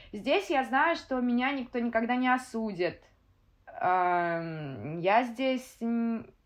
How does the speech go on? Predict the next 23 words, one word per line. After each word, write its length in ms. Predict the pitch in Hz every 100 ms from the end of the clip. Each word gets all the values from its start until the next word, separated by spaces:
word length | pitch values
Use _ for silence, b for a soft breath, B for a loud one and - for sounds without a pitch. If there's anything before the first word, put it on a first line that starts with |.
| _ -
ну, 220 | 240 -
ха-, 240 | - - 226 -
как 160 | 247
бы, 240 | 233 247 240 b b b _
я 80 | 277
не 60 | 285
знаю, 220 | 330 220
в 20 |
России 420 | 269 285 - 381
ты 100 | 381
выходишь 460 | 262 262 311 254 -
на 140 | 269
улицу, 460 | 285 403 392 - 226
и 40 |
прям 240 | - 220 233
ты 120 | 247
видишь, 360 | 240 285 254 247
что 140 | -
люди 200 | 180 233
готовились 800 | 220 190 175 - 160 - - - _ _ _
выйти 380 | 131 214 240 151
на 200 | 139 147
улицу, 500 | 147 117 - -